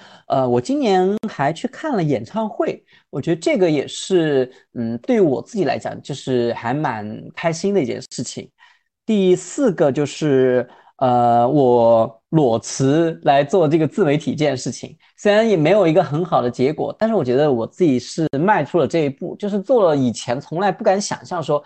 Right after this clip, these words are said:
我这一年都不工作，然后去休息，然后去做自己喜欢的事情，这个点是，也是我觉得还蛮骄傲的。然后，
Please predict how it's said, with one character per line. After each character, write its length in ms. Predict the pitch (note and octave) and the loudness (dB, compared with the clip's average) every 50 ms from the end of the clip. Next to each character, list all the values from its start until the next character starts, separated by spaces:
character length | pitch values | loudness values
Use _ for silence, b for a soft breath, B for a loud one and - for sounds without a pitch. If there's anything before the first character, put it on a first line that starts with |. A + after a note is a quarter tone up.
| B B B B B | B B B B B
我 280 | - B2+ A#2 A2+ A2+ B2 | 0 2 4 4 4 2
这 160 | - - F3+ | 4 2 2
一 40 | D#3+ | 2
年 140 | C#3 B2 B2 | 2 0 0
都 60 | C#3+ | -2
不 120 | - F#3+ | -2 -2
工 180 | D#3+ F#3 F#3+ G3 | 0 0 0 2
作， 200 | G3+ G3+ C3 - | 2 0 0 0
然 100 | A2 G#2 | -4 -4
后 140 | C3 C3 B2 | -6 -6 -6
去 600 | - - - E3 D#3 C3+ B2+ A#2+ A#2 A#2 A#2 A#2 | -6 -10 -4 0 0 2 2 2 2 2 0 -2
休 240 | - - E3 E3 F3+ | -2 0 2 2 2
息， 180 | E3+ - D#3+ | 2 0 -4
然 140 | - - A#2 | -4 -4 -6
后 100 | A#2+ B2 | -6 -6
去 140 | - - C#3 | -6 -8 -6
做 160 | - F#3 E3 | 0 0 -2
自 80 | C3 - | 0 -2
己 80 | C#3+ | -6
喜 160 | - - - - - - | -8 -8 -8 -12 -10 -10
欢 120 | C3+ C#3 | -8 -10
的 40 | C3 | -8
事 100 | - C#3+ | -8 -10
情， 160 | - - - b b b b b b | -10 -10 -16 b b b b b b
这 140 | - - A#3+ | -2 2 4
个 80 | F#3 E3 | 4 4
点 240 | E3 E3 - - A#2 | 4 2 -2 -2 -8
是， 260 | - - D#3+ C#3+ B2 | -8 -4 0 2 2
也 120 | A2+ A2+ | 2 0
是 100 | - D3+ | 0 0
我 80 | C3+ A#2 | 0 0
觉 100 | - B2 | 2 2
得 200 | C3+ C3+ B2+ C#3+ - B B B _ | 2 2 0 -2 -10 B B B _
还 160 | - - D#3+ | -6 -4 -2
蛮 180 | D#3 C3+ A2 | -2 -2 -2
骄 140 | - D3 C#3+ | 0 0 0
傲 260 | D3+ - F3 D#3 C3+ | 2 2 2 2 2
的。 220 | B2 - - - _ _ _ _ _ _ _ _ _ _ _ _ _ _ _ _ - | 0 -4 -6 -8 _ _ _ _ _ _ _ _ _ _ _ _ _ _ _ _ -6
然 180 | - C#3 D#3 E3 | -2 0 0 0
后， 400 | D#3+ - A#3+ A3+ G#3+ F#3 F3+ | 0 0 2 4 4 2 0